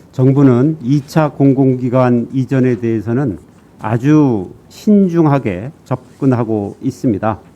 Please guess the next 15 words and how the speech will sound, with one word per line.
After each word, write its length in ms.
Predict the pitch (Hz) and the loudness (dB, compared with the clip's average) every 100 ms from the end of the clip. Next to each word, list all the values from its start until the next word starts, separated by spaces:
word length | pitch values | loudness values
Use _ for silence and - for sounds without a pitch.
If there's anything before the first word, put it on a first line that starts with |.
| _ - _ _ _ _ 101 | _ -20 _ _ _ _ -8
에, 40 | 98 95 92 90 87 - | -6 -6 -8 -10 -12 -10
만약에, 680 | 107 127 131 117 104 101 156 _ | -2 0 0 0 -4 -6 -12 _
어, 300 | 90 80 82 - | -14 -14 -14 -12
추진 300 | - 175 180 | -6 0 2
여부가 320 | 156 139 139 | 2 0 -2
아직 200 | 131 131 | -2 -4
확정되진 540 | - - 185 160 139 139 | -8 -2 0 2 0 -2
않았습니다만, 840 | 107 123 175 165 135 92 87 123 - _ _ - - | -2 -4 -2 -2 -2 -4 -8 -12 -14 _ _ -20 -20
어, 240 | - 90 90 - | -12 -10 -10 -14
추진한다면 1300 | - 170 180 170 165 - 180 175 147 101 120 110 80 - - _ _ _ _ - _ _ | -10 -6 2 2 2 2 0 2 0 -4 -4 -6 -8 -14 -20 _ _ _ _ -20 _ _
혁신 540 | - 202 - 202 196 | -6 -6 -2 2 4
도시가 420 | 175 170 180 175 | 4 2 2 0
없는 640 | 165 127 151 175 175 98 78 - _ _ _ _ _ - | 0 2 4 4 4 0 -4 -14 _ _ _ _ _ -8
광역자치단체를 1600 | 131 139 156 160 156 - 143 - 151 143 139 131 - 143 135 175 | -2 2 2 2 -2 -6 -6 -4 -2 0 0 -2 -4 -2 0 2
우선적으로, 1040 | 170 131 143 208 208 202 180 175 190 220 | 2 0 2 2 0 0 0 2 2 0